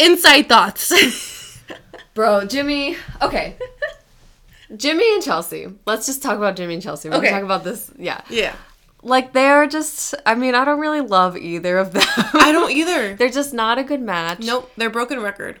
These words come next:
Speaker 2: And it's like, I don't think either of them are being malicious,
Speaker 1: Mm-hmm.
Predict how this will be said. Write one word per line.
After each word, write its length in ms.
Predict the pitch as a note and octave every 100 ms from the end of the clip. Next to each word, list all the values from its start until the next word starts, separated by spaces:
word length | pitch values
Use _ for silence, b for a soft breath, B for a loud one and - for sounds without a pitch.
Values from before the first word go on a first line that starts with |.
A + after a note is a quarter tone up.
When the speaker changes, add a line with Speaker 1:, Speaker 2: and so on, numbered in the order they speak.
| -
Speaker 2:
And 480 | G#3 G#3 G#3+ G#3 G3
it's 180 | - G3+
like, 340 | G#3+ G3+ F#3+ - _ _ _ _ _ _ _ _ _ -
I 140 | G#3
don't 180 | C#4+ D4+
think 220 | D4+ C#4
either 400 | - F#3+ G3+ G#3
of 120 | G3
them 220 | F3+ F3 F3
are 100 | E3
being 360 | D3+ D#3+ D#3+
malicious, 720 | D#3 C#3 C#3 D3+ B3+ D4 D4 -
Speaker 1:
Mm-hmm. 280 | A#3 G#3+ G#3+